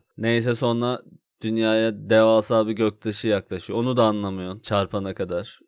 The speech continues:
O kadar gerizekalısın. Kuşsun sonuçta yani. Sonra dünya yaşanmaz bir yer haline geliyor. Sonra ilk memeli yer altından çıkıp diyor ki, "Abi önce bir işeyim. Sonra insan olayım. Sonra da <laughs> ortamlara akarım." diye.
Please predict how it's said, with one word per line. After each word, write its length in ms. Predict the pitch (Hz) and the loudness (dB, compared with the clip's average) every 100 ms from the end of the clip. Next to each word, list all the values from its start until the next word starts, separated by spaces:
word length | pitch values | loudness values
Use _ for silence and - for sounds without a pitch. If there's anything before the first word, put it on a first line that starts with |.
| _ | _
O 100 | 107 | -10
kadar 180 | 104 107 | 0 0
gerizekalısın. 880 | 101 104 98 92 90 - 85 80 90 | 2 -2 -2 -6 -8 -6 -6 -8 -14
Kuşsun 520 | - - 113 - - | -18 -6 -6 -6 -16
sonuçta 480 | 92 - 76 - - | -14 -14 -14 -18 -16
yani. 240 | 73 78 95 _ | -16 -16 -18 _
Sonra 320 | _ 110 127 120 | _ -2 -2 -2
dünya 320 | 127 139 139 | -2 2 4
yaşanmaz 600 | 127 131 123 127 123 120 | 4 4 2 2 0 0
bir 80 | 117 | 0
yer 260 | 117 113 | 2 2
haline 480 | 113 104 98 90 90 | 2 0 0 -4 -10
geliyor. 500 | 87 85 92 110 113 - _ | -10 -8 -6 -6 -6 -12 _
Sonra 640 | - 123 113 110 113 120 - | -10 -6 -4 -4 -4 -6 -4
ilk 240 | 139 127 | -6 -4
memeli 640 | 117 113 113 113 120 117 _ _ | -2 0 2 0 0 -4 _ _
yer 220 | 113 110 | 0 2
altından 580 | 113 110 107 123 113 110 | 4 2 0 -4 -2 -2
çıkıp 380 | 110 - 120 - _ _ _ | -4 -8 -12 -12 _ _ _
diyor 180 | 95 98 | -10 -10
ki, 360 | - 101 87 _ - | -10 -10 -10 _ -8
"Abi 240 | 110 107 | -4 0
önce 320 | 110 110 110 | 0 0 0
bir 180 | 107 104 _ | 0 -4 _
işeyim. 500 | 135 - 117 104 104 _ _ _ _ | -4 -2 -2 -4 -6 _ _ _ _
Sonra 480 | - 101 101 101 - _ | -10 -8 -4 -6 -8 _
insan 400 | 123 120 120 120 | -2 -2 -2 -2
olayım. 420 | 107 95 101 117 _ - | -2 -4 -6 -8 _ -12
Sonra 400 | 117 113 113 110 | -6 -2 0 -2
da 240 | - 156 - 143 - - | -2 -4 -4 -14 -12 -10
<laughs> 460 | - - - 160 | -12 -10 -12 -10
ortamlara 680 | - 107 107 113 107 107 107 | -6 -6 -2 -2 0 0 0
akarım." 480 | 104 120 110 101 95 | 0 0 -4 -4 -6
diye. 240 | 92 117 | -8 -8